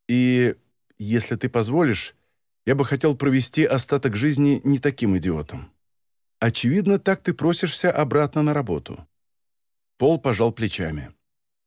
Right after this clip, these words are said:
«Наверное. Что ж, этого не будет». «Серьезно?»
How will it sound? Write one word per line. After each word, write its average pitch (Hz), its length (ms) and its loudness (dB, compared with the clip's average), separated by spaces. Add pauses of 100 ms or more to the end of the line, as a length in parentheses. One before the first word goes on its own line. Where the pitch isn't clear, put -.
(180)
«Наверное. 98 680 -2 (680)
Что - 320 -2
ж, - 280 -4 (120)
этого 170 320 0
не 170 120 2
будет». 117 520 -4 (680)
«Серьезно?» 101 680 -2